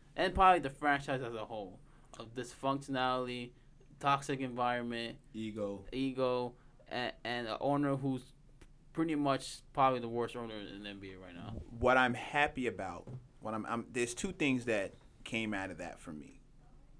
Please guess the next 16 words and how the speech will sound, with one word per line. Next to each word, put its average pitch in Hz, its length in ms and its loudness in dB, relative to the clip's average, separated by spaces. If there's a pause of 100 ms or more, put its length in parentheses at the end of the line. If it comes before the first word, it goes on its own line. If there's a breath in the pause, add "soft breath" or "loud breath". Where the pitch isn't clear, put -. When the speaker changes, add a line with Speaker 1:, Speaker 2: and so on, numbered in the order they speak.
(200)
Speaker 2:
Um, 92 400 -10
number 117 340 0
one, 104 440 -8 (560)
I 117 140 4
saw 131 260 4
the 113 140 -2
Knicks 117 260 -2
play 98 500 2
a 95 80 -12
competitive 107 760 -4
game 92 400 -8 (100)
against 98 320 -12
a 82 40 -12
top-tier 92 560 -6
team. - 320 -16 (640)
Speaker 1:
Yeah. 113 340 -6